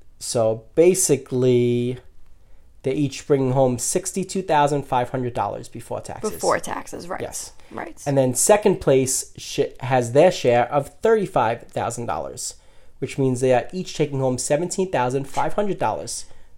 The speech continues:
Speaker 1: before taxes.
Speaker 2: Is this math class?
Speaker 1: And then third place brings home fifteen thousand dollars, which is their share of seven thousand five hundred dollars.
Speaker 2: Well, not their share. Their share is.
Speaker 1: Oh, their share is.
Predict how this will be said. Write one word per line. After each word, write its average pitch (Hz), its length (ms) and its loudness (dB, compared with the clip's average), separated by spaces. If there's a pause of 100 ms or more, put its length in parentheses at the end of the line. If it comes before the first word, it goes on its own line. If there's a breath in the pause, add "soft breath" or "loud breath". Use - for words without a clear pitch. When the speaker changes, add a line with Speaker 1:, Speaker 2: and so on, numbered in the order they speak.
(140)
Speaker 1:
before 127 320 -2
taxes. - 500 -6
Speaker 2:
Is 208 120 -6
this 202 200 -12
math - 200 -12
class? 240 320 -12 (260)
Speaker 1:
And 139 160 2
then 127 300 4
third 208 380 2
place 131 360 0
brings 127 340 -6
home 131 240 -2 (140)
fifteen 226 360 -6
thousand 135 300 -10
dollars, 76 480 -12 (840)
which - 200 -16
is 131 80 -12
their 151 180 -2
share 120 240 -12
of - 140 -12 (100)
seven 156 640 -8
thousand 127 460 -10
five - 240 -18
hundred 117 220 -14
dollars. - 300 -14
Speaker 2:
Well, 208 100 -8
not 180 100 -12
their 165 100 -10
share. 170 460 -10
Their 180 140 -8
share 165 260 -10
is. 185 320 -8
Speaker 1:
Oh, 147 180 8
their 123 180 0
share 113 360 -6
is. - 340 -12